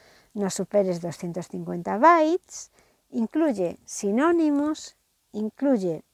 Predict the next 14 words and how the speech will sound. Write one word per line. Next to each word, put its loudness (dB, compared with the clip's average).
variaciones -2
ortográficas. -2
No 0
es 2
necesario 2
incluir, 0
eh, -6
ortografía -4
incorrecta, 0
eso -8
no, -12
no -12
hace -14
falta. -16